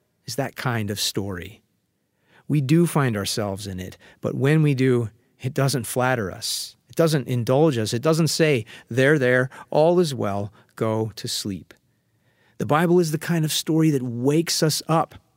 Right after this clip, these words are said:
from our fantasies and shows us what's really going on. The Bible tells us that we have an enemy against whom we are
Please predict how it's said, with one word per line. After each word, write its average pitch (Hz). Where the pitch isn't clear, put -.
from 127
our 104
fantasies 104
and 110
shows 170
us 160
what's 156
really 147
going 120
on. 131
The 139
Bible 180
tells 156
us 135
that 123
we 131
have 123
an 123
enemy 120
against 156
whom 139
we 151
are 127